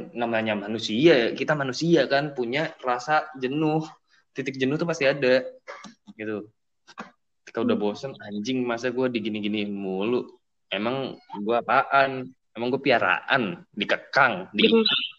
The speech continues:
Speaker 1: iya kan?" Ya udah,
Speaker 2: Bener, bener,
Speaker 1: diikat langsung aja. Nangis
Speaker 2: Bener,
Speaker 1: dia
Speaker 2: Bang.
Speaker 1: pasti. Pasti dia nangis.
Speaker 2: Hmm.
Speaker 1: Nangis
Speaker 2: Bener, bener,
Speaker 1: darah,
Speaker 2: bener,
Speaker 1: nangis apaan, kan nangis sarden, ya.
Speaker 2: Ih, sumpah, gue sampai, bahkan nih, gue udah tujuh bulan gue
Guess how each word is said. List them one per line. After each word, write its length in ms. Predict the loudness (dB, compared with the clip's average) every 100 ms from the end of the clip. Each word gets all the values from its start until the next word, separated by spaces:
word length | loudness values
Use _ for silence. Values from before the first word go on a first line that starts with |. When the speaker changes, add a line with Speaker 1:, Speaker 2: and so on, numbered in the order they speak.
| -2
Speaker 1:
iya 180 | 0 2 2
kan?" 180 | 0 0 -8 -18 -20 _ _ _ _ -4
Ya 140 | -2
udah, 200 | 0 2
Speaker 2:
Bener, 220 | 6 8 10
bener, 180 | 8 4
Speaker 1:
diikat 460 | 0 -2 2 2 2
langsung 440 | 2 2 2 0 4
aja. 400 | 6 6 6 2 0 -8 _ _ _ _ _ _ _ _ _ -2
Nangis 320 | 2 6 8
Speaker 2:
Bener, 100 | 8
Speaker 1:
dia 60 | 10
Speaker 2:
Bang. 80 | 8
Speaker 1:
pasti. 160 | 6 4 0 -4 -16 -16 _
Pasti 280 | 2 4 6
dia 120 | 8 8
nangis. 420 | 8 6 4 0
Speaker 2:
Hmm. 140 | -4 -6 -8 _ _ _ _ _ _ _ _ _ _ _ -4
Speaker 1:
Nangis 260 | 4 8
Speaker 2:
Bener, 100 | 10 10
bener, 100 | 10
Speaker 1:
darah, 220 | 10 8 6
Speaker 2:
bener, 100 | 4
Speaker 1:
nangis 500 | 2 0 -2 -4 -4 -6 -16 -10
apaan, 320 | -8 0 0
kan 160 | 0 -4
nangis 160 | -4 2
sarden, 440 | 4 4 2 0
ya. 100 | 0 -6 2
Speaker 2:
Ih, 140 | 2 2 _ -20 -20
sumpah, 420 | 2 4 6 8 8
gue 140 | 6
sampai, 320 | 2 6 6
bahkan 320 | 8 6 6
nih, 160 | 4 4
gue 160 | 8 8
udah 240 | 10 8 8
tujuh 240 | 6 6
bulan 240 | 8 8 6
gue 240 | 0 -8